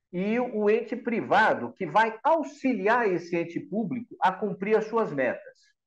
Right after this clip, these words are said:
Então, por exemplo, o, você tá precisando de, de, de uma área de, de, na, na parte do sistema de esgoto, seja um, um tratamento, ou seja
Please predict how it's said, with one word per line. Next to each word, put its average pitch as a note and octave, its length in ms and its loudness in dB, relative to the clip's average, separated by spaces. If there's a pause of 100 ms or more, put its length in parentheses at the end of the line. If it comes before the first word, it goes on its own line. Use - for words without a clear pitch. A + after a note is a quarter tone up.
(340)
Então, G#3 240 2
por A3 180 2
exemplo, C#3 440 4
o, A#2+ 960 0 (260)
você E3+ 340 2
tá G#3 140 2
precisando A3 960 0 (320)
de, F#3 500 0
de, E3+ 420 2
de D#3+ 80 0
uma F3+ 180 2
área D#3 760 2 (340)
de, E3+ 1120 2
de, F3+ 360 -2
na, F#3+ 220 -8
na A3 120 2
parte B3 240 2
do A#3 80 -2
sistema A#3+ 340 2
de G#3+ 80 0
esgoto, E3 560 2 (240)
seja C4 260 2
um, E3+ 320 -4
um E3+ 40 -2
tratamento, D#3+ 840 0
ou C#3 100 0
seja F#3+ 500 2